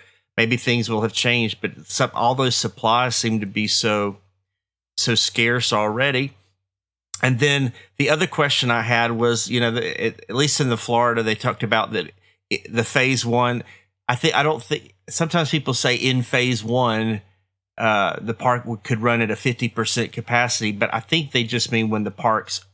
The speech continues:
open up, uh, 'cause I don't know that in phase one the parks can open up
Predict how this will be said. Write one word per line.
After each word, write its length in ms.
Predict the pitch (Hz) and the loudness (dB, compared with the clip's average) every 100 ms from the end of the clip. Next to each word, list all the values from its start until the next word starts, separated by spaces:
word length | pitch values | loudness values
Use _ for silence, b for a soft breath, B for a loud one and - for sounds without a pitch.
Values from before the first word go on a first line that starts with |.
| _ | _
open 340 | 117 156 110 - | 0 0 -2 -2
up, 400 | - 107 101 - _ _ _ _ _ _ _ _ - _ _ | 0 0 -2 -8 _ _ _ _ _ _ _ _ -20 _ _
uh, 340 | 110 107 95 78 - | -2 0 0 -4 -6
'cause 140 | 120 | -2
I 80 | 127 | 2
don't 140 | 143 | 2
know 100 | 135 | 2
that 140 | 123 120 | 2 0
in 100 | 113 | 0
phase 360 | - 123 117 | 2 2 0
one 280 | 113 117 117 | 0 2 2
the 80 | 107 | 0
parks 460 | - 117 110 - - | -2 -2 0 -2 -4
can 460 | - 147 156 117 - | -2 0 0 0 -2
open 380 | 104 101 101 101 | -4 -2 -2 0
up 360 | 101 101 - | 0 -2 -10